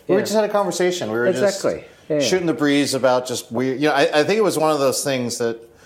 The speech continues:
Speaker 1: when, when TechSauce arranged it, it would be kind of this curated thing, and
Speaker 2: Right.
Speaker 1: they'd have a moderator, and then as soon as we just started chatting, it was just
Speaker 2: We just moderated each
Speaker 1: they
Speaker 2: other.
Speaker 1: just, they were good enough to just stay quiet and let us talk for an hour, and
Speaker 2: <laughs> Yeah,
Speaker 1: then they said,
Speaker 2: absolutely.
Speaker 1: "Okay, that's it."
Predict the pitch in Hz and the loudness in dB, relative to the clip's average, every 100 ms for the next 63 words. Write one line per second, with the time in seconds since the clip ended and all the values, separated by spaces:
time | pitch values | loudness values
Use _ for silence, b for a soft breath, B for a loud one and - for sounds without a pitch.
0 | B B B - 120 117 110 120 127 131 | B B B -10 -4 -4 -4 -4 -4 -2
1 | - 127 - 120 107 120 120 120 - 110 | -2 -2 -2 -6 -4 -4 -4 -6 -4 -4
2 | 110 - 113 110 113 92 95 113 110 110 | -6 -8 -6 -4 -4 -6 -10 -6 -4 -6
3 | 107 117 113 104 101 - - 113 113 110 | -6 -6 -6 -6 -8 -8 -6 -4 -2 -4
4 | 107 98 - 110 110 110 107 107 98 95 | -6 -8 -6 -4 -4 -4 -6 -8 -8 -6
5 | 107 90 - - 104 135 104 104 104 110 | -4 -4 -6 -4 0 0 0 0 2 0
6 | 107 104 98 107 107 90 107 - 139 123 | 0 -2 -4 -4 -6 -6 -6 -6 -6 -6
7 | 120 120 127 110 - 117 110 104 95 98 | -6 -4 -4 -4 -4 -2 0 -2 -4 -4
8 | 98 101 123 120 131 123 120 120 117 117 | -4 -2 -2 -2 0 0 2 2 2 0
9 | 117 123 131 139 127 - 156 143 143 143 | 0 0 2 0 -2 -4 -2 0 2 2
10 | 175 160 147 - 139 - - 139 - 123 | 2 0 0 -2 -2 -2 -2 -2 2 2
11 | 127 120 120 117 117 120 117 - 123 123 | 2 0 -4 -4 -2 -2 -2 -2 -4 -2
12 | 120 123 131 131 120 135 113 107 110 117 | -2 -2 -2 -2 -2 -2 -4 -4 -2 -4
13 | 110 131 123 123 107 123 127 139 139 | -2 -2 0 0 0 -2 -2 -2 -2